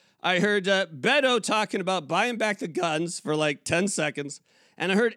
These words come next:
Amy Klobuchar, uh, uh, reference, uh, her, uh, recovering alcoholic dad, and, and she used this, uh, very poetic phrase that, uh, that he was pursued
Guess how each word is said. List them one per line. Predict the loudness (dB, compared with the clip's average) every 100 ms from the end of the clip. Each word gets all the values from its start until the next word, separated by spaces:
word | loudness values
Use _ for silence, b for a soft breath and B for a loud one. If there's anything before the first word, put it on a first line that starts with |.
| -2
Amy | -2 -2 -4
Klobuchar, | -8 -8 -2 0 0 -2 -2 -2 0 -2 -4 b b b _
uh, | -4 -2
uh, | -2 0
reference, | 0 -2 0 -2 -2 0
uh, | 2 2 0 -6 _ -2
her, | 0 2
uh, | 0 -2 -4
recovering | -8 -2 0 2 2 0 0
alcoholic | -2 -2 -2 0 2 4 2 -2 _ _
dad, | 2 4 6 4 2 -2 -8 b b -4
and, | -2 0
and | -2 -2
she | -2 -2
used | 0 0 0 0
this, | 0 0 0
uh, | 0
very | 0 0 2 2 0 -4 -6 b b
poetic | -2 0 2 2 0 -4 -18
phrase | -12 -2 0 2 2 0 -2 -4 -10 b b b
that, | -4 0 0 0 0
uh, | 2 4 2 0 -8 _ _ _ _
that | -6 -4
he | -2 0
was | 0 -2
pursued | -4 -6 -6 -6 -6 -4 -4 -2 -4 -4 -6